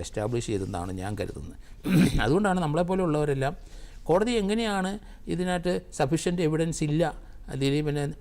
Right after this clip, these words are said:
എന്ന് കണ്ടെത്തിയത് അറിയാനുള്ള കൗതുകമുണ്ട്. എങ്ങനെയാണ്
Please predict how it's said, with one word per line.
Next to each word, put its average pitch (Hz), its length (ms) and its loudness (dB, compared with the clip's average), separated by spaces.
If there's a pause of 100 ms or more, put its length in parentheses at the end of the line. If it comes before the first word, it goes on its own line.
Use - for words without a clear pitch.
(120)
എന്ന് 139 200 0
കണ്ടെത്തിയത് 147 600 0 (420)
അറിയാനുള്ള 156 540 2 (140)
കൗതുകമുണ്ട്. 117 560 2 (160)
എങ്ങനെയാണ് 180 380 2